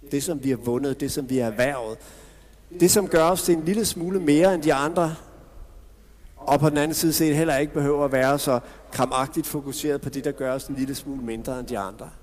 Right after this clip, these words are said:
Vi er kongebørn. Der er højt til loftet, der hvor vi lever vores liv. Det er det, som er pinsens evangelium. Det er det, som vi skal tage med os ud. Og det kan godt være, at det er svært at tro.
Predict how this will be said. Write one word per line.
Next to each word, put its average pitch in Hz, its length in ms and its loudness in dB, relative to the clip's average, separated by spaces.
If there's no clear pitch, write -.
Vi - 160 -10
er - 160 -10
kongebørn. 160 600 -6
Der 165 60 0
er 156 60 0
højt 220 320 -4
til - 160 -2
loftet, 170 480 0
der 175 160 6
hvor 156 220 -2
vi 165 160 -2
lever 139 380 -2
vores 139 340 -6
liv. 113 160 -10
Det 139 60 -6
er 127 40 -6
det, 170 120 -2
som 180 160 -8
er 143 60 -2
pinsens 139 460 -8
evangelium. 127 580 -8
Det - 100 -10
er 139 60 -2
det, 185 140 4
som 220 140 -2
vi 175 80 -2
skal 170 160 -2
tage 143 160 -2
med 143 140 4
os 180 220 0
ud. 147 200 -4
Og - 180 0
det 214 120 8
kan 254 80 4
godt 247 100 6
være, 240 100 8
at 220 80 6
det 220 60 4
er 208 40 4
svært 196 340 2
at 196 60 -6
tro. 165 320 -6